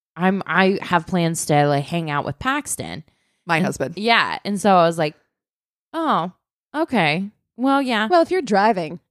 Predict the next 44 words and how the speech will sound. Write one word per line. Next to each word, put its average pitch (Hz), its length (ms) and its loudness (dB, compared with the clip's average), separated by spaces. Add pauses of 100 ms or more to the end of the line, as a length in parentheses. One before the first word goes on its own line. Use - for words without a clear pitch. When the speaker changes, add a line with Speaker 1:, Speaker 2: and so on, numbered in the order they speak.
Speaker 1:
Yeah, 262 280 2
Speaker 2:
Yeah. 208 180 6
Speaker 1:
pretty 254 200 -4
much. 208 260 2
Speaker 3:
That's 170 100 0
always 277 280 2
how 226 160 0
I 196 140 -2
am. 180 220 -10
I'm 196 80 -6
Speaker 1:
I 214 60 -2
was 208 100 -4
Speaker 3:
like, 196 80 -8
Speaker 1:
just 202 120 -18
like, 220 80 -4
Speaker 3:
"You 359 120 -4
can 466 80 -8
get 214 100 -6
me 190 120 -12
anywhere 175 480 -10
pretty 196 220 -14
much 175 220 -12
if 202 60 -16
I - 40 -6
Speaker 1:
if 208 60 -6
Speaker 3:
don't 196 120 -10
have 233 140 -10
to 233 100 -20
Speaker 1:
<laughs> - 0 -
Speaker 3:
drive 214 260 -6
myself." 226 480 2
Speaker 1:
Exactly. 427 1000 6
Exactly. 302 480 -4
So 240 60 -6
I - 0 -
was 285 80 -10
Speaker 3:
Okay. 208 200 0
Speaker 1:
like, 269 140 -6 (340)
"All 349 100 -6
right." 240 280 2 (520)
Uh, 254 280 4
so 285 180 -4
I'm 285 160 -4
like, 285 160 -4